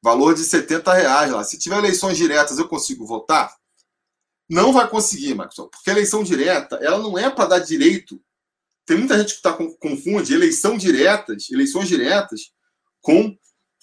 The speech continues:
eleições, é, pra todos os sócios poderem votar. Não é isso. A eleição direta, na, com as eleições diretas, vai votar todo mundo que já votava antes. A única diferença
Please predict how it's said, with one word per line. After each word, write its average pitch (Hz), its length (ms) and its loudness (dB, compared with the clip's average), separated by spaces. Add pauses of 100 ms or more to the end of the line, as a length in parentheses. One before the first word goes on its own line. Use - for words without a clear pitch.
(600)
eleições, 165 680 4
é, 139 320 6
pra 156 180 2
todos 202 260 0
os 196 100 -2
sócios 208 300 -2
poderem 196 280 -2
votar. 196 360 0
Não 185 160 -2
é 311 60 0
isso. - 360 -2 (540)
A 139 80 -2
eleição 151 300 2
direta, 185 600 0 (640)
na, 123 260 -4
com - 160 -12
as 147 80 2
eleições 180 380 4
diretas, 156 560 0
vai 196 160 4
votar 190 440 0
todo 294 300 2
mundo 214 480 -4 (220)
que 214 100 -8
já 233 140 2
votava 247 400 2
antes. 160 420 -4 (1120)
A 120 100 0
única 220 220 0
diferença 185 760 0